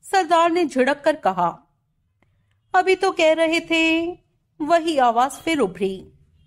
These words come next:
"अरे, कैसे मूर्खों से मेरा पाला पड़ गया है। एक दिन तुम जरूर मुझे फंसवा कर रहोगे। भेजे में भूसा भरा है तुम सबके।" डाकू करनैल सिंह बुरी तरह झुंझला उठा।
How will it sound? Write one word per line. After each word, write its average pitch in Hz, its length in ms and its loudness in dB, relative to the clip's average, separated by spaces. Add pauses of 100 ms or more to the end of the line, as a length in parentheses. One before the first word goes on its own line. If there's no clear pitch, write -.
(500)
"अरे, 214 360 -2 (300)
कैसे 359 300 0
मूर्खों 285 400 2
से 311 140 -4
मेरा 233 220 0
पाला 208 300 0
पड़ 220 240 -2
गया 214 220 0
है। 220 300 -10 (480)
एक 294 260 -2
दिन 339 220 0
तुम 330 240 0
जरूर 190 500 -2 (300)
मुझे 349 240 0
फंसवा 214 420 -2
कर 240 160 -4
रहोगे। 208 640 -4 (400)
भेजे 349 340 0
में 349 180 0
भूसा 254 300 -2
भरा 220 220 2
है 262 140 -4
तुम - 220 -6
सबके।" 196 600 -4 (520)
डाकू 349 360 0
करनैल 311 460 2
सिंह 311 300 -2
बुरी 285 200 0
तरह 220 240 2
झुंझला 208 520 -2
उठा। 185 520 -4